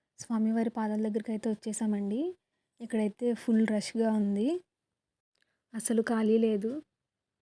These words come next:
So, తొలిమెట్టు దగ్గర నుంచి పైకి వెళ్ళిపోదాం.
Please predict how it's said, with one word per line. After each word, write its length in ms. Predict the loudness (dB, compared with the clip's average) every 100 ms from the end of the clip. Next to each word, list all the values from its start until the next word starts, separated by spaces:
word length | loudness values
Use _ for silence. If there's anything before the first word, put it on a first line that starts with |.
| _ _ _ _ _
So, 120 | -8 -4
తొలిమెట్టు 480 | 0 2 2 2 0
దగ్గర 260 | -2 0 2
నుంచి 240 | 4 2
పైకి 280 | 0 -2 -2
వెళ్ళిపోదాం. 540 | -4 -6 -6 -6 -4